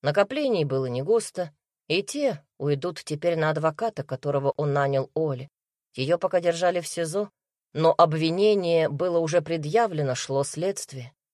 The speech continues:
Носов, мерзкое животное, обманул его по всем статьям. Мало того, что поторопился,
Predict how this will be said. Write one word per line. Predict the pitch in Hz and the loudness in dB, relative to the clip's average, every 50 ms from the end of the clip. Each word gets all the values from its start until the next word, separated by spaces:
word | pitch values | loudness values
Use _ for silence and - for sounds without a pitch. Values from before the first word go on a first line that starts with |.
| _ _ _ _ _ _ - | _ _ _ _ _ _ -2
Носов, | 139 156 180 214 247 233 - - 170 143 - - - - _ _ _ _ | 2 6 8 8 8 6 4 0 -2 -4 -4 -8 -18 -20 _ _ _ _
мерзкое | 131 135 143 143 135 131 123 - - - 139 131 | -4 0 2 2 2 0 -2 -4 -8 -8 -8 -8
животное, | 120 113 - 156 165 156 156 143 127 - - 127 127 123 - - _ _ _ | -6 -2 0 0 0 2 0 -2 -4 -4 -4 -2 -2 -2 -4 -6 _ _ _
обманул | - 143 165 151 147 175 190 196 220 254 247 214 | 2 4 4 6 6 6 6 8 10 10 10 8
его | 147 123 135 120 123 120 | 6 2 -2 -2 -2 2
по | - 151 | 2 2
всем | 151 - - - 196 180 151 | 2 0 -2 -2 0 0 0
статьям. | - - 156 160 151 - 156 147 139 117 104 - _ _ _ _ _ _ _ _ _ _ _ _ _ | -2 -2 -4 -4 -4 -6 -6 -6 -6 -8 -10 -16 _ _ _ _ _ _ _ _ _ _ _ _ _
Мало | - 147 180 226 226 190 | -2 2 2 2 2 0
того, | 151 147 143 139 156 170 | 0 -2 -2 0 -2 -4
что | 151 - - 143 139 | -6 -4 -4 -4 -4
поторопился, | - 147 143 - 147 143 151 151 - - 214 220 202 170 - - - 165 147 | -4 -6 -4 0 0 0 0 -2 -4 0 0 0 0 0 -4 -4 -4 -4 -4